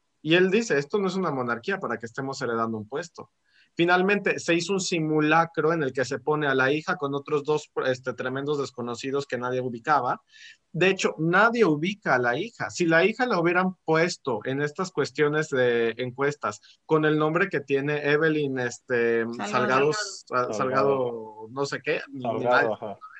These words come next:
Speaker 1: nadie lo ubicaba. To-, en las encuestas tuvieron que ponerla como la hija de Salgado Macedonio
Speaker 2: Es
Speaker 1: para
Speaker 2: más,
Speaker 1: saber
Speaker 2: ya aparece
Speaker 1: de
Speaker 2: como
Speaker 1: qué
Speaker 2: la
Speaker 1: persona
Speaker 2: Torita. En las, en las
Speaker 1: estaba
Speaker 2: boletas
Speaker 1: hablando.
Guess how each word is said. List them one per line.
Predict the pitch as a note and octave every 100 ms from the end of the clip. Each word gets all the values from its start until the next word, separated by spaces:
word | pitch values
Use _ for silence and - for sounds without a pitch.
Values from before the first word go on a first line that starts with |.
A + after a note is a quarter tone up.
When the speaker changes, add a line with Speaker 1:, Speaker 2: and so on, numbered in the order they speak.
| - _ _ _ _ _ _ D#3+
Speaker 1:
nadie | F#3+ G#3+
lo | A3 F3
ubicaba. | D3 G3+ G#3 C3+
To-, | D#3+ E3
en | C#3+ E3
las | E3 E3+
encuestas | E3+ F#3+ F#3+ -
tuvieron | F#3+ E3+ F#3+ G3+
que | D#3+
ponerla | - D3 E3 A3 A#3 B2+
como | - D3 C#3+
la | C#3+ D3+
hija | D#3+
de | G#3+
Salgado | G3+ C#3+ D3+ E3
Macedonio | D#3 D3 C3 C#3 G3
Speaker 2:
Es |
Speaker 1:
para | C4+
Speaker 2:
más, | D4 D4+
Speaker 1:
saber | C#4+
Speaker 2:
ya |
aparece | D#4 D#4+ D4 D4
Speaker 1:
de | D#4+
Speaker 2:
como | C4 A3
Speaker 1:
qué | E3+
Speaker 2:
la | A3+ G#3+
Speaker 1:
persona | G#3+
Speaker 2:
Torita. | A3 G#3+ D4+ D4 F#3 F3+ -
En | - G#3
las, | G#3 G#3+ -
en | A3
las | G#3
Speaker 1:
estaba | D#3
Speaker 2:
boletas | D3+ C4 -
Speaker 1:
hablando. | D4+ -